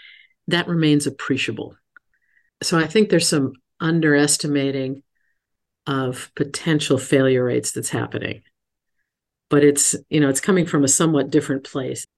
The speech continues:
There is, um, understanding that thermal runaway happens and that propagation is a problem. But I think people haven't really sorted out what that expected rate is or what's the best that they can hope for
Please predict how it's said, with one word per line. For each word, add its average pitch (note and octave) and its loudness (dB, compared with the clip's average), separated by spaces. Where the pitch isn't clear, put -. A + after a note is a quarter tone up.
There D#3+ 6
is, D3+ 6
um, C3+ 0
understanding D3 2
that A2 -10
thermal C#3 -2
runaway C3+ -6
happens B2+ -8
and C3+ -6
that - -8
propagation B2+ -4
is B2 -8
a A#2+ -12
problem. B2+ -10
But C3+ -2
I C3 -2
think D3 -4
people F3 -2
haven't D3 0
really C3+ 0
sorted D3+ 0
out C3+ -4
what D3 -2
that C3+ 0
expected C3+ -6
rate C3+ 0
is C#3 0
or C3+ -4
what's C3+ -8
the - -6
best C#3 -4
that C3+ -4
they C3 -2
can B2 -8
hope C#3 -4
for B2+ -6